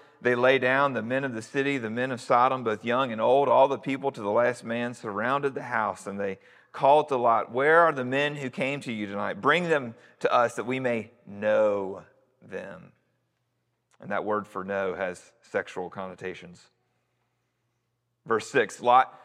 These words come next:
went out to the men at the entrance, shut the door after him, and said, "I beg you, my brothers, do not act so wickedly. Behold, I have two daughters who have not known any man. Let me bring them out to you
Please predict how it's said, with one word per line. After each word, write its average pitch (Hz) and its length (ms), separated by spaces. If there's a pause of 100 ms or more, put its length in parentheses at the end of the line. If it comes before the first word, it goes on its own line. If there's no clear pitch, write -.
(140)
went 120 220
out 143 320
to 131 80
the 120 100
men 127 260
at 120 120
the - 100
entrance, 135 580 (180)
shut 147 320
the 143 60
door 131 240
after 139 480
him, 143 280
and 110 120
said, 123 280
"I 135 180
beg 147 320
you, 120 140
my 104 160
brothers, 98 400
do 156 180
not 143 220
act 123 320
so 110 260
wickedly. 98 580 (880)
Behold, 147 340
I 135 100
have 113 140
two 185 180
daughters 143 540
who 135 60
have 120 80
not 135 200
known 127 200
any 151 180
man. 117 260
Let 151 180
me 170 120
bring 165 240
them 151 160
out 143 240
to 151 100
you 147 640